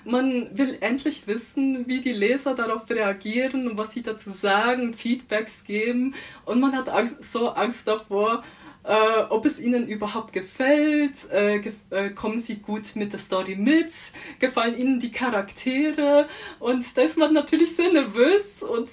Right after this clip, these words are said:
man zittert, hat Bange, bis es draußen ist und man die ersten Feedbacks erhält. Also ich bin hier gerade, ich rutsche hier auf meinem Stuhl hin und her, ich, ähm, und warte auf die ersten Feedbacks und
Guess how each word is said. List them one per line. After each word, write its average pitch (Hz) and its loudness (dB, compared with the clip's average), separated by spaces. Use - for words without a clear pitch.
man 262 2
zittert, 302 4
hat - -8
Bange, 285 4
bis 370 2
es 311 0
draußen 269 8
ist 285 2
und 247 -2
man 254 4
die 214 -8
ersten 233 -2
Feedbacks 180 -6
erhält. 190 -4
Also 202 0
ich 240 -6
bin 240 4
hier 226 4
gerade, 208 2
ich - -6
rutsche 247 2
hier 226 0
auf 220 -2
meinem 202 -4
Stuhl 240 -4
hin 262 0
und 233 -4
her, 240 4
ich, 220 -6
ähm, 185 -2
und 240 0
warte 220 4
auf 208 -2
die - -12
ersten 214 -2
Feedbacks 202 -6
und 185 -8